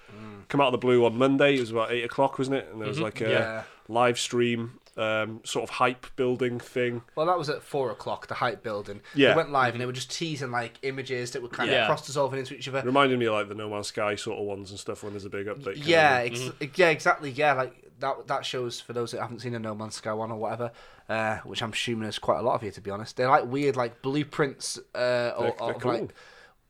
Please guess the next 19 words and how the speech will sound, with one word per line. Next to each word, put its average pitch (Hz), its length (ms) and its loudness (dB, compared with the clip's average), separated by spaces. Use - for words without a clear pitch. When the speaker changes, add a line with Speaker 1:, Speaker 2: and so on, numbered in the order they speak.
Speaker 1:
uh, 113 220 0
schematics 131 680 0
and 127 80 -6
stuff 127 220 -6
like - 80 -2
Speaker 2:
Yeah. - 60 2
Speaker 1:
that, 147 40 2
isn't 139 140 -4
it? 113 100 -6
It - 60 -6
shows, 135 360 2
like, 120 140 0
the 127 60 -2
inside 123 280 -2
of 117 120 -10
ships, - 380 -4
just - 240 -6
kind 196 180 6
of 135 100 -2